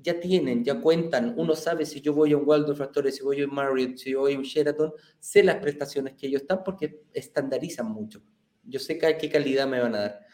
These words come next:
La calidad de prestaciones que tenemos en un Airbnb, yo creo que este va a estar pero mu-, por muy sobre, va, e-, este, este proyecto va a estar muy por sobre la mayoría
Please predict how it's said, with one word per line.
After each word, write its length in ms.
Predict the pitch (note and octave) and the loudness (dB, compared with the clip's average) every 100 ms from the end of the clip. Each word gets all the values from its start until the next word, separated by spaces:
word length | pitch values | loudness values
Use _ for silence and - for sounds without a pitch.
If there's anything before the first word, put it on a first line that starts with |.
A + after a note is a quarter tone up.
| _ _ _ _ _ | _ _ _ _ _
La 220 | - B2 | -4 -2
calidad 600 | A#2+ B2 A#2+ A#2+ A#2+ C#3+ A#2+ | 0 -2 0 0 0 0 -2
de 240 | G#2+ A2+ | -4 -8
prestaciones 760 | - G#2+ - - - C3 G#2+ - | -8 -14 -16 -10 -2 -2 -2 -8
que 140 | A2 | -8
tenemos 520 | A2+ A#2+ B2 A#2+ A#2+ | -2 0 0 0 -4
en 120 | A2+ | -6
un 140 | A#2 A2+ | -4 -2
Airbnb, 840 | A#2 A2+ A2+ A2 A2+ F#3 C#4+ - - _ - | -2 0 -2 -2 0 0 -2 -8 -20 _ -6
yo 120 | C#3 | -2
creo 200 | D3+ D#3 | 2 2
que 160 | C#3 - | 0 -4
este 200 | C#3+ D3 | -6 -4
va 60 | C3 | -4
a 20 | |
estar 220 | - C3+ | -6 -10
pero 160 | - A#2+ | -6 -6
mu-, 220 | A2+ A#2+ | -6 -8
por 160 | B2 A2+ | -8 -4
muy 180 | B2+ | -2
sobre, 680 | B2+ - D#3+ F3 F#3+ - - _ _ _ - | 0 4 6 6 4 0 -12 _ _ _ -6
va, 80 | D3 D3 | -4 -4
e-, 380 | - - F3+ - | -12 -4 -4 -2
este, 360 | - B3 - - | 0 0 -2 -4
este 320 | G#3+ G#3+ A3 | 0 2 2
proyecto 840 | F3 D#3 D3+ A#3 A3+ B2 D#3+ G#3+ - _ _ - | 2 2 4 4 2 2 2 0 -10 _ _ -14
va 60 | |
a 20 | C3+ | -8
estar 260 | - E3+ - | -4 -6 -2
muy 180 | F3+ A3 | 0 0
por 220 | G#3+ F3 | 0 -2
sobre 560 | - F#3 G3 G3 G3 C#3+ | 0 2 4 4 4 2
la 180 | D3 | 2
mayoría 960 | D3 D3 C#3+ C#3+ C#3+ A3 B3 C#3 C#3 - | 4 2 4 2 4 6 8 6 4 -4